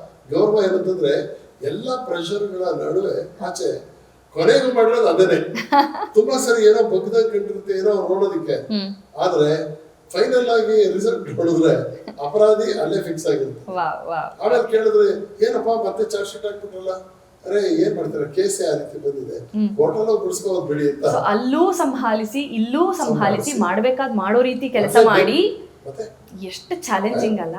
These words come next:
Speaker 1: ಚಾಲೆಂಜಿಂಗ್.
Speaker 2: ನಿಮಗೇನಾದ್ರು ಥ್ರೆಟ್‌ಗಳಿತ್ತ ನಿಮ್ ಇಡೀ
Speaker 1: No,
Speaker 2: ಟರ್ಮ್ ಅಲ್ಲಿ?
Speaker 1: ಆ, ಥ್ರೆಟ್ ಅನ್ನೋದು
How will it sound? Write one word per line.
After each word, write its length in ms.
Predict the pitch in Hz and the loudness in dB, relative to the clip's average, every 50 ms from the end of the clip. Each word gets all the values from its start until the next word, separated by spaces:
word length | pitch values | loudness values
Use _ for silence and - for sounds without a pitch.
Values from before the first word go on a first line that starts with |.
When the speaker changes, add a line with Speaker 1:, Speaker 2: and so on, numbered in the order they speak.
| 214 - | -10 -8
Speaker 1:
ಚಾಲೆಂಜಿಂಗ್. 440 | 622 - 440 226 - - - - 262 | -6 -6 -6 -6 -6 -10 -10 -4 0
Speaker 2:
ನಿಮಗೇನಾದ್ರು 580 | 311 349 415 403 370 311 285 269 269 277 - | 2 2 2 2 2 -2 -2 -2 -4 -6 -8
ಥ್ರೆಟ್‌ಗಳಿತ್ತ 680 | - - 185 185 - - 269 330 359 320 247 214 - 220 202 | -4 -2 -2 -2 -2 -4 -4 -2 -2 -2 -4 -4 -4 -4 -4
ನಿಮ್ 160 | 190 185 180 | -4 -6 -8
ಇಡೀ 320 | 180 180 208 226 254 277 | -6 -4 -4 -2 0 -2
Speaker 1:
No, 120 | 277 - - | 0 2 4
Speaker 2:
ಟರ್ಮ್ 240 | 226 196 - - - | 4 4 2 2 -2
ಅಲ್ಲಿ? 180 | - - - | -4 -8 -12
Speaker 1:
ಆ, 440 | - - - - 127 127 127 120 117 | -14 -18 -14 -8 -6 -6 -6 -6 -6
ಥ್ರೆಟ್ 320 | - 151 156 156 156 170 | -6 -6 -6 -6 -4 -4
ಅನ್ನೋದು 400 | 190 196 196 196 185 - 180 160 | -2 -2 0 0 0 0 0 -2